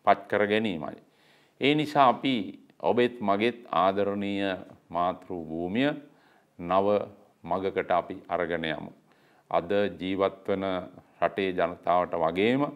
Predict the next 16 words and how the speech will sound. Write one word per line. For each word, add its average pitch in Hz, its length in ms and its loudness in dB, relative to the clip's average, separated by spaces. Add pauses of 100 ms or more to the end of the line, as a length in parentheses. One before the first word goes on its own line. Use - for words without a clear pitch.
(480)
හෙට - 260 -2
උපදින 107 480 0
දරුවන් 87 440 0
සඳහා 82 460 -6 (540)
නව 92 280 0
තාක්ෂණික 90 680 -4
ලෝකයේ 87 500 -2
තුල 120 200 -2 (640)
සදාචාර 101 680 4
සම්පන්න 98 580 -2
වූ 127 180 -2 (500)
අපේ 104 320 0
සිරිත් 107 460 -4
විරිත්, 147 340 0 (320)
සම්ප්‍රදායන්, 107 840 4 (160)
සංස්කෘතීන් 104 920 -4